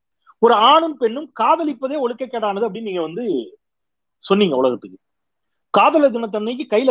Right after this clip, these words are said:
தாலியோட சுத்துனீங்க. கழுதைக்கு நாய்க்கெல்லாம் கல்யாணம் பண்ணி வச்சீங்க. ஏன்னா நீங்க கலாச்சார காவலர்கள். நீங்கள் கலாச்சார காவலர்களாக உங்களை அடையாளப்படுத்தி கொண்டீர்கள். கலாச்சார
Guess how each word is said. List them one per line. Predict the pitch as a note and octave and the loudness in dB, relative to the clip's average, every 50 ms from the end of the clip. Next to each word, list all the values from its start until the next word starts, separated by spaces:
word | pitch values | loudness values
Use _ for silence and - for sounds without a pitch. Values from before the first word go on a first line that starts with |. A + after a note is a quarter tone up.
| - - A#3 | 0 0 0
தாலியோட | G3+ B3 C4 B3+ B3+ A#3+ | 0 0 0 0 -2 -2
சுத்துனீங்க. | A#3 - F3+ D#3 C#3 B2 A2+ G2 F#2 - _ _ _ _ _ _ _ _ _ _ _ _ _ - A3 | -4 -6 -12 -18 -16 -16 -16 -16 -18 -20 _ _ _ _ _ _ _ _ _ _ _ _ _ 0 2
கழுதைக்கு | B3+ D#4 D#4 D4 A3+ C4 A3+ | 2 4 2 2 0 0 0
நாய்க்கெல்லாம் | G3+ G#3 B3+ A#3+ A3 B3 C4 A#3+ | 0 0 0 0 0 0 0 0
கல்யாணம் | G3+ F#3+ G#3 A3+ A#3 | 2 2 2 2 0
பண்ணி | A3 G3+ F#3 | -2 -4 -6
வச்சீங்க. | D3+ B2 - A2 G2+ - - _ _ _ _ _ _ _ _ F#3+ | -6 -8 -10 -16 -20 -20 -20 _ _ _ _ _ _ _ _ 2
ஏன்னா | B3 C#4 D4+ E4+ E4 | 2 4 6 4 4
நீங்க | D4 B3+ A3 | 4 2 0
கலாச்சார | - - G#3+ C4+ D4+ - - C#4+ B3+ A#3 G3 | 0 2 4 4 4 4 2 2 0 0 0
காவலர்கள். | - - F3 F#3+ E3+ E3 C3 G2+ G#2+ G2+ | 0 -2 -2 -2 -2 -4 -8 -10 -14 -12
நீங்கள் | D3 F#3+ G#3 G#3+ F#3 - | -8 -4 -2 -2 -2 -2
கலாச்சார | - G#3+ C4+ D#4 - - D4 C#4 C4 | 0 2 2 2 4 2 2 2 2
காவலர்களாக | B3+ - A3 A#3+ C4+ C#4 C4+ B3+ A#3+ A#3 B3 C#4+ C#4+ C4 | 2 2 2 4 4 4 2 2 2 2 4 4 2 0
உங்களை | A3+ A#3 A#3 A3 | -2 -2 -2 -2
அடையாளப்படுத்தி | G3 G3+ A#3 C#4 C#4+ A#3+ G#3 F#3 E3+ _ _ | -2 0 0 -2 -2 -4 -6 -12 -14 _ _
கொண்டீர்கள். | _ C#3+ D3+ C#3+ _ _ _ _ _ _ _ _ _ _ _ _ _ _ _ | _ _ -14 -14 _ _ _ _ _ _ _ _ _ _ _ _ _ _ _
கலாச்சார | - G3 B3 D4+ E4+ E4+ E4 D#4+ D4+ C#4+ C#4+ C#4 | 2 4 6 6 6 4 4 4 4 4 4 0